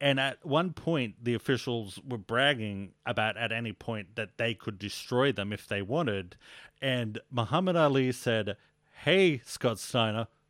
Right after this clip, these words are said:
wanna hold my beer?" <laughs> And said, "No wonder we hate you son of a bitches."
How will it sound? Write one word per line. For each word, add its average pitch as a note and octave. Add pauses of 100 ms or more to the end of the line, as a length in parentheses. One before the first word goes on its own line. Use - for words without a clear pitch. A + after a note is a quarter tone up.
(120)
wanna G#2+
hold B2
my A#2
beer?" C3+ (320)
<laughs> -
And C#3+
said, B2+ (280)
"No D#3+
wonder C#3
we A#2+
hate A#2
you G#2+
son A#2
of F#2+
a F2+
bitches." F2+